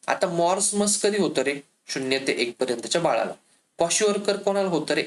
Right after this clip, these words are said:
एक ते पाच वर्षापर्यंतच्या बाळाला. याच्यावरती सूज येते का? हो. याच्यावरती सू-, सॉरी, याच्यावरती सूज येत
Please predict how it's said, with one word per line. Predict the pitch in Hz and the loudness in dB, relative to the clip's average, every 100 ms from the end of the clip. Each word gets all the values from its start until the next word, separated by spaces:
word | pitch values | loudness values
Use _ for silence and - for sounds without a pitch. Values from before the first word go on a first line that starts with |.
| - | -2
एक | 139 - | -4 -4
ते | |
पाच | 143 135 131 | -2 -2 -2
वर्षापर्यंतच्या | 151 - 151 104 113 113 123 165 | -2 -2 -2 -2 -4 -4 -4 0
बाळाला. | 156 117 98 - _ - _ 139 | 2 0 -2 -10 _ -20 _ -2
याच्यावरती | 139 180 180 185 | 0 0 0 0
सूज | 190 180 160 | 2 2 2
येते | 156 156 160 | 0 2 0
का? | 160 | 0
हो. | 135 139 - | 0 0 0
याच्यावरती | 123 - 156 147 151 156 151 | -2 0 0 0 0 0 2
सू-, | - 165 - 139 | 0 0 0 2
सॉरी, | 170 143 | 2 2
याच्यावरती | 131 131 156 151 151 | 0 0 0 2 0
सूज | - 139 127 | 2 0 2
येत | 175 | 0